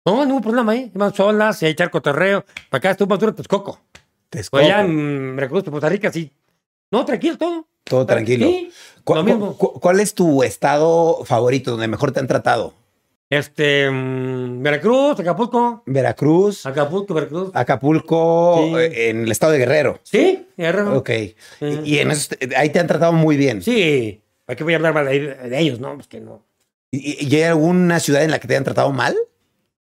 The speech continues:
Speaker 1: Pues vamos a seguir, Te-, Texcoco, digo, es lo que
Speaker 2: En
Speaker 1: pasó.
Speaker 2: Texcoco sí te
Speaker 1: Sí.
Speaker 2: trataron mal.
Speaker 1: Sí, eso fue.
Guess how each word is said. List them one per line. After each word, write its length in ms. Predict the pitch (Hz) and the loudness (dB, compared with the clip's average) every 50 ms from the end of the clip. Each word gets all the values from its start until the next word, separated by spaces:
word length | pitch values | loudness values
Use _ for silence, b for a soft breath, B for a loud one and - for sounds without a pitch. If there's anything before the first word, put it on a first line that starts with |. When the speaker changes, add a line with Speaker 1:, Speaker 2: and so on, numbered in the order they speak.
| _ _ _ _ _ _ _ _ _ - | _ _ _ _ _ _ _ _ _ -2
Speaker 1:
Pues 140 | 156 170 185 | 0 2 4
vamos 140 | 254 262 | 4 4
a 20 | 226 | 4
seguir, 160 | 262 285 196 | 2 2 0
Te-, 60 | 196 185 | -2 -6
Texcoco, 420 | - 208 190 196 269 277 285 285 254 | -4 -4 -2 2 2 2 2 4 2
digo, 200 | 262 285 - 262 247 | 2 2 2 2 2
es 40 | |
lo 80 | 226 202 | 2 2
que 60 | 175 | 0
Speaker 2:
En 40 | 190 | 2
Speaker 1:
pasó. 180 | 214 202 208 247 | 0 2 2 2
Speaker 2:
Texcoco 380 | 302 311 294 - - 190 202 190 | 2 2 4 4 4 4 2 2
sí 120 | 196 196 | 2 2
te 80 | 185 196 | 2 2
Speaker 1:
Sí. 40 | - | 4
Speaker 2:
trataron 340 | - 277 - - 180 165 160 | 4 6 6 6 6 4 4
mal. 280 | 160 160 147 131 120 - | 2 2 2 2 0 -2
Speaker 1:
Sí, 160 | - - 180 | 0 0 2
eso 180 | 214 196 202 175 | 2 2 2 2
fue. 300 | 196 220 226 233 233 | 2 2 0 0 -4